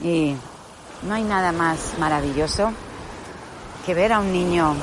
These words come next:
concentrado en algo, porque es la muestra, ¿no? Que está conectado con su verdadero ser esencial. Bueno, pues hoy simplemente quería hacer este llamamiento.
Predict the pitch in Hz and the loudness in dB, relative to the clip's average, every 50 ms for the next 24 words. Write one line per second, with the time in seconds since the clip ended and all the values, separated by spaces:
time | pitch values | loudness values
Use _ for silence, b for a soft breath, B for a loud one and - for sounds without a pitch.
0 | - - - 185 180 165 - 180 165 156 - 165 165 165 160 160 147 147 147 147 | -4 -2 -2 0 0 0 0 -2 -2 0 2 4 4 4 4 4 2 2 2 2
1 | 151 156 165 190 208 196 - - - - - - - - - - - 165 156 143 | 2 2 2 0 -2 -2 -6 -6 -8 -8 -8 -10 -10 -10 -8 -4 -4 -4 -4 -2
2 | - 175 165 156 147 139 135 - - 165 160 185 165 160 160 165 180 147 - - | 0 2 2 2 2 0 -2 -6 -6 -4 0 0 0 2 2 0 0 0 -4 -4
3 | 160 131 113 110 123 131 147 143 - 156 - - - 156 151 - - 160 147 135 | -4 -4 -2 -2 -2 -4 -4 -4 -6 -8 -6 -6 -6 -6 -6 -4 -6 -4 -4 -6
4 | - - - 143 131 131 123 110 98 - - - - - - 151 143 131 - 151 | -8 -10 -10 -8 -6 -6 -6 -6 -8 -10 -16 -20 -18 -10 -8 -6 -6 -6 -6 -6
5 | 143 151 165 170 170 185 175 202 247 262 196 147 - - - 127 117 120 - - | -2 -2 -2 -2 -2 -2 0 0 0 0 0 -2 -4 -4 -4 -4 -4 -4 -4 -6
6 | 131 113 - - 143 123 113 101 - - - - - - - - - - - - | -6 -6 -4 -2 -2 0 -2 -2 -6 -8 -8 -8 -8 -8 -8 -10 -10 -10 -10 -10
7 | - - - - - - - - 156 151 143 131 120 - - 165 160 - 196 196 | -10 -10 -12 -12 -12 -8 -2 0 0 0 0 -2 -4 -4 -6 -6 -2 0 2 4
8 | 214 254 269 262 277 - - - - - 214 202 190 196 190 190 190 190 - 214 | 4 4 2 0 -2 -6 -8 -6 -6 -2 -2 -2 0 0 2 2 2 0 0 0
9 | 202 - 180 165 175 175 180 175 - 196 180 175 175 170 - - 185 170 160 151 | 0 0 2 2 4 4 2 2 4 2 2 2 2 0 2 4 4 6 6 4
10 | 143 170 180 196 190 170 165 156 165 175 175 160 - 254 | 4 4 4 4 4 2 4 4 4 2 2 4 4 2